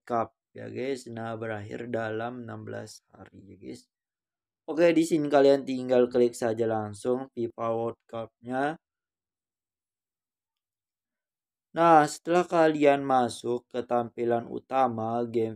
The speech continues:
fifa World Cup atau fitur fifa World Cup-nya, kalian tinggal klik fitur, eh, pemain program ya, guys. Oke, kita klik main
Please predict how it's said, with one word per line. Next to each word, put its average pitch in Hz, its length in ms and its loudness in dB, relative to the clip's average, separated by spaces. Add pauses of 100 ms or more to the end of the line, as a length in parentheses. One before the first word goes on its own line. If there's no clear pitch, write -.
fifa 113 880 -6 (840)
World 120 320 2
Cup 113 240 -8
atau 113 240 -10
fitur 113 320 -14
fifa 110 320 -12
World 110 320 -6
Cup-nya, 110 400 -10
kalian 139 400 0
tinggal 139 400 6
klik 117 400 0
fitur, 123 720 -2
eh, 120 160 -4
pemain 113 720 -8
program 120 560 2
ya, 107 160 -14
guys. - 400 -18 (480)
Oke, 107 240 -10
kita 107 480 -14
klik 107 400 -10 (1400)
main 110 240 -12